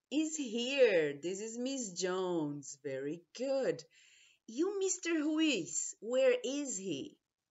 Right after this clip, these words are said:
Mister Ruiz is over here. Yes! Conseguiram? Ok. Então, agora vamos pro nosso amiguinho. Qual seria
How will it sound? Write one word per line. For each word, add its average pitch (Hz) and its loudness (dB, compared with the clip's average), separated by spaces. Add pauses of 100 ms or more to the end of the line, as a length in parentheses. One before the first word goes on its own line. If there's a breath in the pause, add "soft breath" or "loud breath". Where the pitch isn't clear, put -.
(760)
Mister 156 -4
Ruiz 185 -2
is 226 -8
over 196 -2
here. 196 2
Yes! 208 -2
Conseguiram? 226 -2 (680)
Ok. 151 -10 (380)
Então, 330 -2
agora 269 -6
vamos 247 -4
pro 262 -8
nosso 220 -4 (120)
amiguinho. 156 -12 (1000 soft breath)
Qual 466 -2
seria 285 0